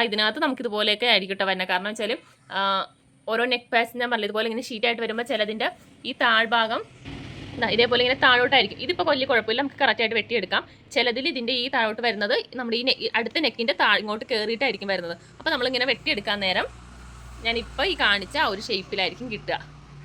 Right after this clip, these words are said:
കണ്ടോ? അപ്പോൾ അത് കാരണം വേറൊരു നെക്ക് ഇത് ഈ ഒരു ഭാഗം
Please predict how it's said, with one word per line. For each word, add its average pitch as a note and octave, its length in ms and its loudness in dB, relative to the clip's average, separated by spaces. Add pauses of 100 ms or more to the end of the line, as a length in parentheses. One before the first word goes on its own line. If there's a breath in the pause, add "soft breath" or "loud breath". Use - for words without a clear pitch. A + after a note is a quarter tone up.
(180)
കണ്ടോ? F3+ 220 -2 (320)
അപ്പോൾ A3 160 -4
അത് A#3+ 100 -4
കാരണം B3 300 -4
വേറൊരു C4+ 300 2
നെക്ക് D4+ 220 -2 (220)
ഇത് A3 100 -6 (120)
ഈ - 100 -4
ഒരു C4 160 -4
ഭാഗം A3+ 240 0